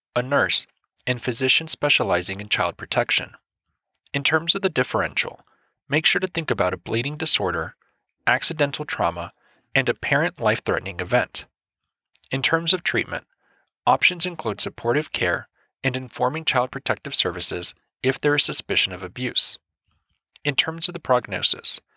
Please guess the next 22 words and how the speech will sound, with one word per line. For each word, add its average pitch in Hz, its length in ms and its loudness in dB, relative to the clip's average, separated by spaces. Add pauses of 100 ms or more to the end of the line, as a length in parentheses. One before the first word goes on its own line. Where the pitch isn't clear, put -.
(320)
remember 135 320 0
that 180 140 2
the 175 80 -2
mortality 151 520 0
rate 135 320 -2 (140)
is 117 80 -2
between - 320 -6
thirteen 107 640 -2 (160)
and 113 100 -8
twenty-three 117 480 -4
percent. - 560 0 (720)
With 135 160 -2
regards 135 360 2
to - 100 -2
prevention, 147 640 -2 (340)
this 139 180 2
is - 120 -2
best - 280 0
done 95 220 -2
with - 180 -10
parental 113 540 0
education. - 640 -2